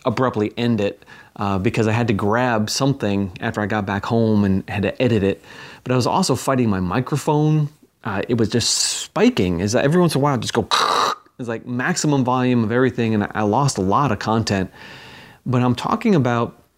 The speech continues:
a very, very interesting subject, and that's the subject of mitochondrial Eve.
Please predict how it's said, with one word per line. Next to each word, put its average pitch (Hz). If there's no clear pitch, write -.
a 120
very, 151
very 143
interesting 127
subject, 107
and 107
that's 120
the 117
subject 175
of 131
mitochondrial 113
Eve. 113